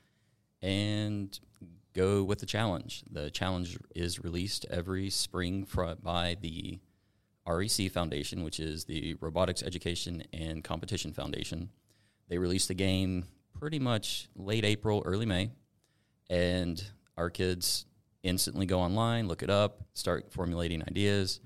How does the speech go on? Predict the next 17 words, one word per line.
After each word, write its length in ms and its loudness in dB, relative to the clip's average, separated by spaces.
We 160 0
come 140 0
back 160 2
to 60 -6
school 260 0
in 60 2
August, 560 0
we 100 -12
start 240 -2
forming 320 0
teams, 380 0
and 100 0
they 100 0
just 240 -2
go 140 2
for 240 -4
it. 80 -10